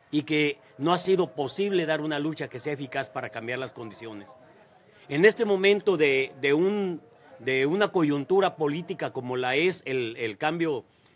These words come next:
de gobierno federal, la presidencia de la República, nosotros vemos ahí la oportunidad de en un, en un pacto con quien vemos que es el mejor candidato para los mexicanos, perdón, para las mayorías de mexicanos,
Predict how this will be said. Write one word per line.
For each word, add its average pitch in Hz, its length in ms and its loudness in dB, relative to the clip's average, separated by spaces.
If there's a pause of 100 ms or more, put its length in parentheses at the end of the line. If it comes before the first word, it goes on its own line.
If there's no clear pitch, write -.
de 123 200 -2
gobierno 151 460 4
federal, 127 520 0 (180)
la 110 140 -6
presidencia 135 460 -4
de 139 40 -2
la 127 80 -2
República, 131 580 -8 (420)
nosotros 202 560 0
vemos 190 360 2
ahí 160 260 2
la 156 120 2
oportunidad 139 880 0 (540)
de 147 220 4
en 160 120 4
un, 226 300 0 (140)
en 143 200 0
un 220 300 0 (120)
pacto 190 500 2 (240)
con 151 220 4
quien 151 300 2
vemos 202 480 2 (140)
que 165 180 2
es 185 200 -2 (240)
el 151 220 4
mejor 160 420 0
candidato 147 540 -2
para 120 280 -4
los 113 160 -6
mexicanos, 120 640 -8 (380)
perdón, 165 340 0 (280)
para 208 220 6
las 165 140 0
mayorías 139 520 2
de 139 80 -2
mexicanos, 135 600 -4